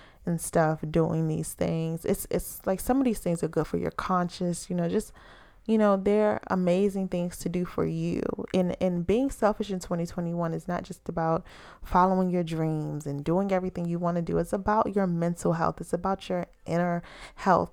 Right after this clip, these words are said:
your health of your body, the health of your heart, you know, like, everything like that. You know, that's what's important as well. That comes with being selfish, is taking time out for you. If you don't do that, it's, it's, it's in no way you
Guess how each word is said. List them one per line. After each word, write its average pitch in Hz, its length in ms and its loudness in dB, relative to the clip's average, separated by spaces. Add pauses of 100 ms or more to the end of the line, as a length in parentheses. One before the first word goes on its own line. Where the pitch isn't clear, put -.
(120)
your 165 200 2
health 180 480 -4
of 170 160 -4
your 165 140 0
body, 160 500 0
the 156 100 -8
health 175 340 -2
of 170 140 -6
your 165 240 0
heart, - 460 0 (120)
you 190 240 -4
know, 185 160 -4
like, 165 280 -6 (440)
everything 190 480 2
like 160 280 -4
that. - 420 2
You 190 120 -2
know, 175 340 0
that's 180 280 -2
what's 190 200 -4
important 175 480 -2
as 160 120 -6
well. 190 500 -2 (200)
That 180 200 2
comes 226 220 -2
with 208 140 -6
being 185 180 -2
selfish, 180 460 -4
is 170 80 -4
taking 175 380 -6
time 165 480 -4
out 160 340 -4
for 165 380 0
you. 156 500 -10 (520)
If 185 120 -2
you 214 100 0
don't 247 200 0
do 202 160 2
that, 175 180 -2
it's, 165 140 -6
it's, 175 300 -4
it's 180 220 -2
in 185 160 -4
no 208 160 0
way 196 160 2
you 170 300 0